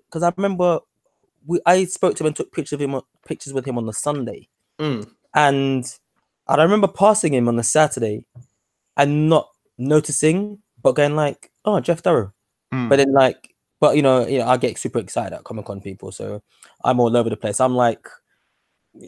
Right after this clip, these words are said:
Speaker 1: I'm like a five-year-old on, on sherbet, so, you know,
Speaker 2: <laughs>
Speaker 1: yeah. And, um, and then obviously then seeing him on the Sunday and then going up to talk to him and then realizing how big he is. Like,
Speaker 2: Mm.
Speaker 1: he's just a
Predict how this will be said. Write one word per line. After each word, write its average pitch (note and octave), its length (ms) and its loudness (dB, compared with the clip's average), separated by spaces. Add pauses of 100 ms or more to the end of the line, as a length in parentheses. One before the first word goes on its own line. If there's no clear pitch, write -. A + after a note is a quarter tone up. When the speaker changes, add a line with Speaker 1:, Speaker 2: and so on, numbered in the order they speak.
(200)
Speaker 1:
I'm C3+ 120 -2
like B2 140 -2
a - 40 -6
five-year-old A#2+ 540 2
on, A2 240 -6
on A2+ 160 -4
sherbet, G#2+ 460 -2 (160)
so, G#2+ 340 -10
you F3 180 -2
know, F3 200 -2 (140)
Speaker 2:
<laughs> - 140 -16
Speaker 1:
yeah. A2 140 0 (520)
And, D#3+ 100 8
um, D#3 320 4
and D3+ 100 4
then D#3 260 4
obviously D#3 240 0
then C#3+ 160 2
seeing D3+ 260 0
him C#3 120 -2
on C3+ 60 0
the C3 80 -2
Sunday A2+ 540 -2 (100)
and B2 140 -4
then A2+ 180 -2 (100)
going C3 160 4
up - 140 -4
to B2 100 -10
talk - 260 0
to - 80 -4
him G#2 200 -4 (560)
and F3 120 6
then D#3+ 140 6
realizing F3+ 380 6
how F3 200 4
big E3+ 260 0
he B2 120 -2
is. G#2 220 -6 (340)
Like, C3+ 160 4
Speaker 2:
Mm. - 20 -6
Speaker 1:
he's G3+ 240 0
just - 160 -14
a A#2 160 0